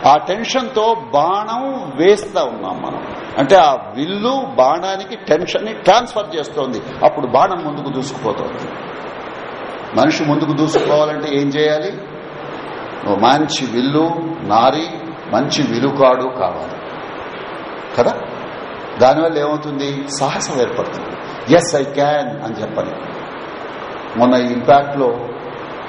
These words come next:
ఉర్లు-, వర్లు అనే ఆయన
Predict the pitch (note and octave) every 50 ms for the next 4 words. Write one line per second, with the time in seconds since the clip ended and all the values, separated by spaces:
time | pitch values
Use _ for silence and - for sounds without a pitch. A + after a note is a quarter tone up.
0 | - - - - - G2 G#2+ B2+ C#3 D#3 D#3+ E3 D#3+ - B2 C#3 C3+ C#3+ D3+ D#3
1 | C#3 - - - - - - - - - - - - - - - - - - -
2 | - - - - - - - - A2+ A#2+ A#2+ A#2+ A#2 A#2+ A#2+ A#2+ A2+